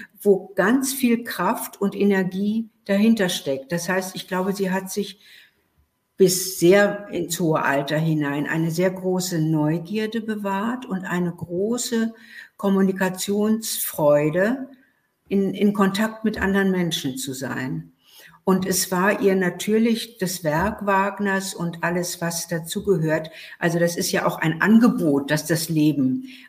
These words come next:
an jemanden macht, wenn man in sowas wie diesem Kokon Wahnfried lebt und man hat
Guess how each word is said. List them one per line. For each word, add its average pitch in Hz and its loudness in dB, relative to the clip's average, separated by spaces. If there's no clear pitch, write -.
an 175 4
jemanden 151 4
macht, - -2
wenn 165 0
man 156 0
in 165 -6
sowas 160 -4
wie 160 -4
diesem 160 -6
Kokon 175 -4
Wahnfried 151 0
lebt 151 -2
und 156 -4
man 156 0
hat 160 -4